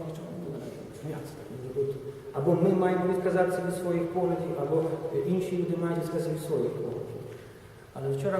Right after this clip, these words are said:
коли, е, другий день нашої зустрічі з братами-протестантами, я собі так сидів в храмі, собі подумав, не йдеться про те, щоб ми переходили один до одного.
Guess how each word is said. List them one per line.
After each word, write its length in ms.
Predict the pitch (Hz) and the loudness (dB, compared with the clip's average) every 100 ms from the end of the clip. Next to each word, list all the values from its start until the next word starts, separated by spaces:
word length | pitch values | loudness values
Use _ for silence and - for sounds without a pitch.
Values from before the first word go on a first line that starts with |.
| 165 | 2
коли, 160 | 156 156 | 6 6
е, 60 | 160 - - - - - - - - | 4 0 -2 -4 -8 -10 -12 -12 -8
другий 240 | 151 143 139 | -2 -2 2
день 280 | 143 135 131 131 | 2 2 0 -2
нашої 240 | 131 127 127 | -2 -2 -4
зустрічі 340 | 139 - - - - | -4 -4 -6 -10 -8
з 20 | |
братами-протестантами, 1040 | 123 - 123 120 123 - - 147 - 143 139 - - - - - - - | -8 -6 -6 -6 -8 -10 -10 -8 -8 -6 -6 -8 -12 -14 -16 -16 -14 -6
я 80 | 123 | -4
собі 140 | - | -4
так 180 | - - | -4 -4
сидів 260 | 147 156 156 - - - | -4 -4 -4 -2 -4 -2
в 40 | |
храмі, 260 | 151 151 131 139 | -2 -2 -2 -2
собі 140 | 139 139 | -4 -2
подумав, 380 | 139 147 131 139 147 131 127 - - - - - - - - - - | 0 0 0 -2 -4 -6 -8 -12 -14 -16 -16 -16 -18 -18 -20 -18 -8
не 100 | 151 | -2
йдеться 340 | 160 233 - | 0 0 0
про 140 | 143 135 | -2 -4
те, 60 | 135 - | -4 -6
щоб 120 | 135 135 | -4 -4
ми 60 | 131 135 | -4 -2
переходили 520 | 139 143 156 117 107 - | -2 2 0 0 -4 -6
один 160 | 120 117 | -6 -8
до 40 | 117 117 | -6 -8
одного. 280 | - 110 | -8 -10